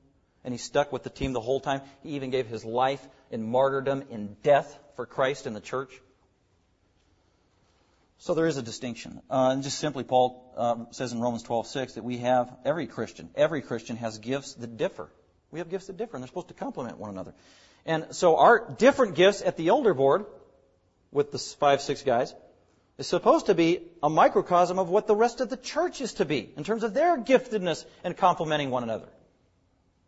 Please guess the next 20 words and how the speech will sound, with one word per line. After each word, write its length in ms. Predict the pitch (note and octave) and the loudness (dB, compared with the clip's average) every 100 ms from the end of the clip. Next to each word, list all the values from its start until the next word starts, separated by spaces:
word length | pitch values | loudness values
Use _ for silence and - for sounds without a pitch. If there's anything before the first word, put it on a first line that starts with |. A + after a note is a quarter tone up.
| _ _ _ _ _ | _ _ _ _ _
Actually, 220 | F#3+ - | 0 2
my 140 | F#3 C#4+ | 4 4
gifts 260 | B3+ - | 2 0
are 80 | F#3 | 0
very 320 | C3 F3+ F#3 | 4 6 6
narrow. 300 | D3+ D#3 A2 - - _ _ _ _ _ _ _ C3+ | 4 2 2 -4 -20 _ _ _ _ _ _ _ -2
Uh, 100 | C3 | 2
I 200 | D3+ A3+ | 4 6
know 160 | B3 | 6
that. 380 | A3 A3 A3 - - | 8 6 6 -14 -4
My 120 | D#3 | 2
wife 360 | D#3+ D#3+ G3+ G3+ | 4 6 6 4
will 80 | F3+ | 0
tell 160 | - | 2
you 120 | A#2 G2 | 2 0
that. 180 | F2+ - _ _ _ _ _ _ _ _ _ _ - | -8 -12 _ _ _ _ _ _ _ _ _ _ 0
It's, 240 | C#3+ - - | 0 0 -4
it's 220 | C3+ - | -4 -4
teaching, 800 | - - A3 A#3 - A3 G#3+ G#3+ - _ _ _ _ _ - | -16 -4 -4 -4 -2 -2 0 -4 -10 _ _ _ _ _ -4
preaching, 800 | - G#3 G#3+ - G#3+ G3+ G3 | 2 2 2 -2 0 0 -4